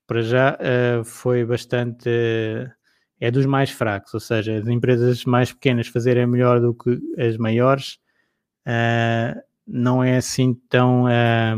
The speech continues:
baseada em evidência como outros. Portanto, é, é, tem um poder explicativo muito menor, especialmente quando se, ah, coloca outros fatores no modelo, digamos assim. Quando se explica o retorno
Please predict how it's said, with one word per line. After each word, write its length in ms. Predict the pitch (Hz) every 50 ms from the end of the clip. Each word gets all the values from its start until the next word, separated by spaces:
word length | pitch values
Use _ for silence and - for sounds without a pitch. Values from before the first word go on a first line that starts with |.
| 110 107
baseada 520 | 107 120 117 110 110 117 120 120 120 117 117 117
em 100 | 117 120
evidência 720 | 113 113 123 120 113 117 113 113 - - - 123 131 139 - _ _ _ _ _ _ _ _ _ _ _ _ _ _ _
como 300 | - 135 127 127 127 123
outros. 400 | 120 110 107 110 - - - -
Portanto, 400 | - - - - 110 107 107 -
é, 560 | 107 107 107 107 107 110 - 262 220 80 - -
é, 40 | -
tem 160 | - 117 113
um 60 | 117 110
poder 140 | 117 120
explicativo 680 | 123 - - - 123 123 - 127 113 - 131 127 120 120
muito 400 | 123 123 123 127 131 120 - -
menor, 400 | 127 131 135 143 151 160 156 - - - _ _ _ _
especialmente 580 | _ - - - - 123 117 123 131 135 131 -
quando 260 | - - 131 127 127
se, 500 | - - - - - 131 127 127 139 - -
ah, 400 | - 127 123 120 120 120 120 117 -
coloca 600 | - 123 120 117 120 117 120 - 135 127 135 - _ _ _ _ _ _ _ _ _ _ _ _ _
outros 320 | - 135 127 131 127 - -
fatores 680 | - - 127 123 120 - - 127 127 127 123 120 107
no 140 | - 120 117
modelo, 420 | 120 120 120 117 117 123 113 107 101
digamos 300 | 104 104 107 107 104 107
assim. 340 | 113 - - - 117 101
Quando 240 | 95 - 110 107 107
se 260 | - - - - -
explica 500 | 117 - - _ 123 123 123 117 - 117
o 80 | 113 110
retorno 520 | - - - - 143 131 127 117 110 107